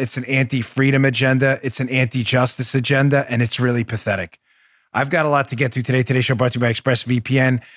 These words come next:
Keep your data online free of those prying eyes, folks. Get a V P N today. Don't wait. Go to express V P N dot com slash Bongino. Welcome to the Dan Bongino Show.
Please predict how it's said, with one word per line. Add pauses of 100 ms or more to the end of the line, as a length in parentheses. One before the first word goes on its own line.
(160)
Keep
your
data
online
free
of
those
prying
eyes,
folks.
Get
a
V
P
N
today.
Don't
wait.
Go
to
express
V
P
N
dot
com (240)
slash
Bongino.
Welcome
to
the
Dan
Bongino
Show.